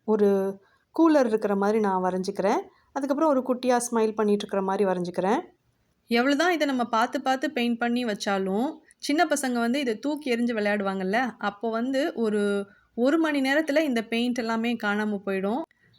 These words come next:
அதோட எங்கெங்க இருக்கிற அழுக்கும் சேர்ந்து இதுல ஒட்டியிருக்கும். நிறைய தூசு, அழுக்கு இந்த மாதிரி ஒட்டியிருக்கும். அந்த டைம்ல இதை எடுத்துட்டு போய் நல்லா சோப் போட்டு வாஷ் பண்ணிட்டு எடுத்தோம் அப்படின்னா,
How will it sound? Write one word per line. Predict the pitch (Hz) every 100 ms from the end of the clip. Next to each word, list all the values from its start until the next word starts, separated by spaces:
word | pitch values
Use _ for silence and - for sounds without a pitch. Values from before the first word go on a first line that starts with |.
| -
அதோட | 214 240 269 302 302
எங்கெங்க | 247 214 220 254 262
இருக்கிற | 269 254 247
அழுக்கும் | 220 240 254 311
சேர்ந்து | 277 233 247 262
இதுல | 254 214 208
ஒட்டியிருக்கும். | 196 233 214 208 226 277
நிறைய | 185 196 226 262
தூசு, | 214 240 233 226 226
அழுக்கு | 208 214 220
இந்த | 208
மாதிரி | 202 208
ஒட்டியிருக்கும். | 185 185 202 185 190 320 - - _ _ -
அந்த | 196 214
டைம்ல | 220 247 277 294
இதை | 262 208
எடுத்துட்டு | 208 226 226
போய் | 208 208 226 -
நல்லா | 208 190 196 208
சோப் | - 208 208
போட்டு | 196 196
வாஷ் | 220 185 190 -
பண்ணிட்டு | 202 202 208 240 294
எடுத்தோம் | 196 185 208 190
அப்படின்னா, | 185 190